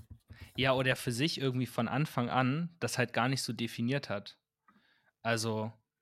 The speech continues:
er für sich von, ja, das weiß ich nicht. Gute Frage.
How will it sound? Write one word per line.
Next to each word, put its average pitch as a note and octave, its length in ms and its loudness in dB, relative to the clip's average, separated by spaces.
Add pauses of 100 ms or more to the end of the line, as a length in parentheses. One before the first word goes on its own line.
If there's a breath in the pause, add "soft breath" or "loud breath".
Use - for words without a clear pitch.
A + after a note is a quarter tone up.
(840 soft breath)
er A#2 120 -2
für B2+ 140 -2
sich C3 240 0
von, B2+ 180 0 (2000 loud breath)
ja, G2+ 380 2
das - 160 -10
weiß B2+ 200 -2
ich - 160 -10
nicht. G2+ 280 -10 (1120)
Gute A#2 200 -10
Frage. G#2 560 -8